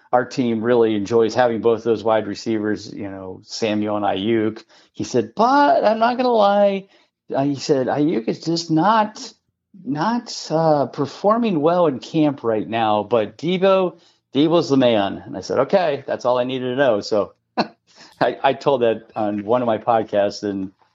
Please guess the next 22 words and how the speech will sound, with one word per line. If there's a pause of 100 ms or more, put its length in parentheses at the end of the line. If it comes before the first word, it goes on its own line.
(100)
and
posted
it
all
over
Twitter.
And
I
just
said, (200)
"Through
inside
sources." (340)
And
everybody
has
thanked
me
who
drafted
Deebo
Samuel